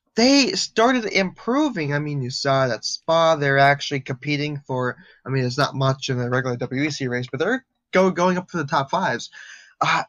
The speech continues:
and just when they s-, were starting to get good, they pulled the plug. Unfortunately, you know, that's kind of the way things go. That's, it's gonna go.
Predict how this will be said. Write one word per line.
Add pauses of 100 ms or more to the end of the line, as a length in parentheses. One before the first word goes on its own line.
(120)
and
just
when
they
s-,
were
starting
to
get
good,
they
pulled
the
plug. (380)
Unfortunately,
you
know,
that's
kind
of (460)
the
way
things
go. (120)
That's, (160)
it's
gonna
go.